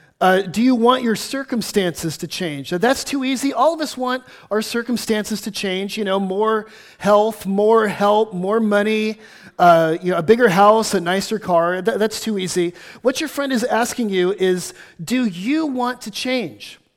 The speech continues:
Do you want your character to change? Do you want the core of who you are to change? Do you want the center of who you are to change? Do you want to become more courageous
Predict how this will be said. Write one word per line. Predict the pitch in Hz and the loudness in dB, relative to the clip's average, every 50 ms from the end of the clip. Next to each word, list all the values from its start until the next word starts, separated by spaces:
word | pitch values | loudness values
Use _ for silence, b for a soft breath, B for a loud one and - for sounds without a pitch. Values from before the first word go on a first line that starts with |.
| _ _ _ _ _ _ _ _ _ _ - - | _ _ _ _ _ _ _ _ _ _ -14 -8
Do | 170 226 269 | -4 -2 -2
you | 277 262 | 0 0
want | 277 277 277 | 0 0 0
your | 262 254 247 | 0 -4 -6
character | 233 - - - 262 277 285 277 - - 226 | -6 -8 -8 -6 -4 -2 -2 -4 -4 -4 -6
to | 190 175 | -6 -6
change? | 151 - - 180 165 156 123 110 101 - - - B B B B B B B B B B 160 | -6 -6 -4 -4 -4 -4 -6 -10 -16 -20 -20 -20 B B B B B B B B B B -4
Do | 165 254 | 0 2
you | 277 254 | 2 4
want | 262 254 - | 4 2 2
the | - 220 | -2 -6
core | - - - 269 269 285 302 294 | -8 -8 -8 -6 -4 -2 -2 -2
of | 269 202 - | -4 -4 -4
who | - 262 | -4 -2
you | 254 240 240 240 247 - | 0 0 0 0 -2 -2
are | 202 208 226 240 233 | -4 -2 -2 -2 -2
to | 240 | -4
change? | 220 - - - 185 160 151 131 120 107 - - - - - b b b b b b b b b b b b b b b | -6 -8 -8 -6 -6 -6 -6 -8 -12 -16 -16 -16 -16 -16 -18 b b b b b b b b b b b b b b b
Do | - | 0
you | 220 | 0
want | 226 226 | 0 0
the | 214 | -2
center | - - - - 262 277 262 - 254 247 226 | -4 -4 -4 -2 -2 -2 -2 -2 0 4 4
of | 208 180 | 4 4
who | - 190 | 4 0
you | 208 202 196 185 180 | -2 0 0 0 0
are | 175 170 165 | 0 0 -2
to | 160 | -2
change? | 151 - - 180 165 156 147 131 | -6 -6 -6 -6 -6 -6 -8 -8
Do | - 180 | -8 -6
you | 208 254 | -4 -2
want | 262 254 247 247 | 0 0 0 0
to | 240 | 0
become | 233 - 226 220 | -2 -2 -2 0
more | 220 220 220 214 | 2 4 2 2
courageous | 214 - - 208 214 208 220 233 220 180 - 180 151 135 - - - - | 2 -2 -8 -6 -4 -2 -2 -2 -2 -2 -4 -4 -4 -6 -8 -12 -14 -16